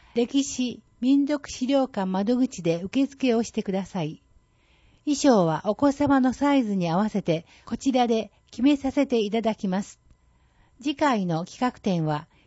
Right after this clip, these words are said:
七月中旬より小学校に関する展示を予定しています。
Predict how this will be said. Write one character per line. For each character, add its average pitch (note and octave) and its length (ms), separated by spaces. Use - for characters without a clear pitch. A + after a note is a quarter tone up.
七 - 280
月 D4 260
中 C4 280
旬 A#3+ 260
よ G3+ 140
り E3 220
小 C#4+ 240
学 D4+ 200
校 A3 180
に G3 160
関 A#3 240
す F#3 160
る E3 120
展 A#3 300
示 G#3+ 160
を G3+ 40
予 F#3+ 160
定 G#3+ 220
し - 60
て G3+ 140
い F#3+ 100
ま F3 160
す。 - 180